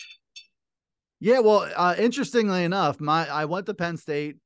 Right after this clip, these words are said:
um, and graduated in two thousand four. My first job was at the University of Maryland. I worked with the football team, and James Franklin was an assistant on that staff. Bill O'Brien, who was the coach before, uh, James Franklin, was on that staff. So I'm pretty, I, I got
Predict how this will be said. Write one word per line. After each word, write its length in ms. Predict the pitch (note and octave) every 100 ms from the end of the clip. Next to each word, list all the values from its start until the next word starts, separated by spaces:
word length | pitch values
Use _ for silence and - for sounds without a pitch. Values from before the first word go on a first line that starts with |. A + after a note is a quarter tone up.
| -
um, 400 | C3 B2 B2 B2
and 120 | C3+
graduated 400 | C3+ C#3+ D3+ D3+
in 60 | C#3+
two 100 | D#3+
thousand 300 | D3 C#3 B2+
four. 180 | D3 C#3
My 160 | B2
first 320 | - E3 D3
job 320 | - C#3 D3 C#3
was 140 | B2
at 100 | A#2+
the 60 | A2+
University 500 | B2 B2 D#3 D#3+ D#3+
of 80 |
Maryland. 320 | C#3+ D3+ D#3 D3
I 140 | A#2+
worked 200 | C3+ D3
with 120 | D#3+
the 80 | C3
football 360 | D#3+ - D3 C#3
team, 300 | C#3+ C#3 C3
and 100 | A#2+
James 240 | D#3+ D#3
Franklin 360 | E3 D#3+ C#3 C3
was 120 | A#2
an 60 |
assistant 560 | A2 - F3+ - F3+ - - - - -
on 220 | C#3+ D#3+
that 180 | D#3 D3+
staff. 400 | - D3 C#3+ B2+
Bill 180 | F3+ F#3
O'Brien, 520 | D3+ D3 D#3 F3+ F3
who 100 | D#3+
was 120 | D3
the 100 | C3
coach 220 | C#3 C#3+ C#3
before, 640 | A#2+ - F3 F3 E3 D#3+ -
uh, 200 | D3+ C#3+
James 280 | C3+ D3 C3+
Franklin, 320 | D#3 D3 D3
was 120 | C3+
on 200 | C#3 C#3
that 180 | C3+ B2+
staff. 360 | - B2+ B2+
So 120 | - F3+
I'm 140 | A3+
pretty, 320 | C4+ D4 B3
I, 240 | G3 G#3+ G#3+
I 60 |
got 220 | A3 D4